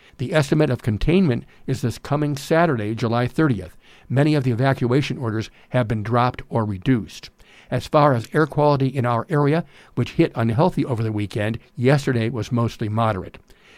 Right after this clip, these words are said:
"It's not too bad right now," Air Quality District Manager Gretchen Bennett tells the Union of the Air Quality.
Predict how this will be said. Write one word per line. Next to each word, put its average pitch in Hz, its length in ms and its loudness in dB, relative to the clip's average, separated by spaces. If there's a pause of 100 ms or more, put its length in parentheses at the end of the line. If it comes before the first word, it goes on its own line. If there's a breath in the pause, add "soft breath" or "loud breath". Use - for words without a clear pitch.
"It's - 180 -8
not 147 220 0
too 170 160 -2
bad 147 260 4
right 110 240 0
now," 98 260 -8
Air 110 200 -2
Quality 107 420 -2
District 120 320 -4
Manager 107 460 -2
Gretchen 113 400 -2
Bennett 120 400 -2
tells 127 300 2
the 120 100 0
Union 110 500 -2
of 117 220 -4
the 110 240 -6
Air 110 180 -2
Quality. 90 500 -6